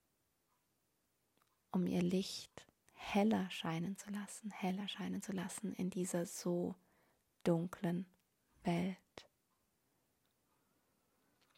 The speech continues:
Du hast keine Zeit mehr zu verlieren. Es ist Zeit. Es ist Zeit, das alte Gewand der Gewohnheiten abzustreifen und loszugehen.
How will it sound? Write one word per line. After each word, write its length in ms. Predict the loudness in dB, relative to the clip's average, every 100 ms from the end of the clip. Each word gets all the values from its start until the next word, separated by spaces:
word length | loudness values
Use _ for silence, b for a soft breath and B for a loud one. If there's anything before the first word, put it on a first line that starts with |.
| -2
Du 140 | 2 4
hast 220 | 2 -2
keine 300 | 2 6 6
Zeit 320 | 6 4 2
mehr 100 | -2
zu 120 | -4
verlieren. 440 | -2 0 4 4 4
Es 160 | 4 4
ist 220 | 4 4
Zeit. 440 | 2 0 -4 -10 -20 _ _ _ _ _ _ _ _ _ _ _ _ _ _ _ _ 4
Es 160 | 4
ist 160 | 4 2
Zeit, 260 | 6 6
das 180 | 6 4
alte 280 | 6 6 6
Gewand 540 | 4 6 6 4 2
der 80 | 2
Gewohnheiten 680 | 2 4 6 6 4 2 0
abzustreifen 840 | 0 0 -2 -4 0 0 0 -2
und 100 | -2
loszugehen. 680 | -2 -4 -4 -2 -2 -2 -4